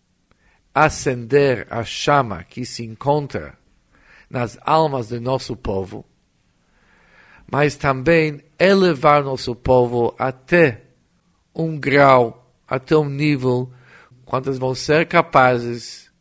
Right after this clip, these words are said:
para aumentar a luz por conta própria. Aaron não somente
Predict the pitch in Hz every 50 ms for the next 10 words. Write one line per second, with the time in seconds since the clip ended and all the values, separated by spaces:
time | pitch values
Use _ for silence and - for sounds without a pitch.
0 | _ _ _ _ _ - - - - _ - - 127 131 135 139 131 127 123 160
1 | 165 170 170 170 175 175 151 139 139 135 135 135 127 - - - - 127 117 127
2 | - 123 120 131 131 127 - 131 117 117 - - 104 90 85 82 - - - _
3 | _ _ _ _ _ _ _ _ _ _ _ _ _ _ _ _ _ _ - _
4 | _ - - 139 139 147 151 180 196 196 196 196 175 156 170 185 190 185 - -
5 | 180 160 151 143 156 151 143 131 127 - 123 87 - -